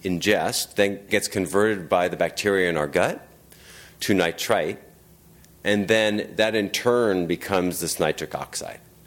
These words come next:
that then we can use in our body for, to generate energy. And so the benefits they've found is, you know, it helps with blood flow regulation, uh, and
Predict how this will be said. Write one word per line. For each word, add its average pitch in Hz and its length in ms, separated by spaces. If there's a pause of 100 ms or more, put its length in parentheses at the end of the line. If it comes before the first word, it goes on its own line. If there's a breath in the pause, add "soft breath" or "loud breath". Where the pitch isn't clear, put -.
(160 loud breath)
that 98 160
then 90 180
we 87 100
can 87 160
use 110 640 (240 loud breath)
in 92 120
our 90 80
body 80 480 (100)
for, 80 380 (220 loud breath)
to 104 100
generate 80 380
energy. 69 400 (920 loud breath)
And 92 140
so 95 400
the 107 200
benefits 120 560
they've 87 220
found 87 440
is, 82 180
you 95 60
know, 80 120
it 78 80
helps 95 360
with 87 140
blood 90 200
flow 87 240
regulation, 82 880 (460 loud breath)
uh, - 140
and 82 380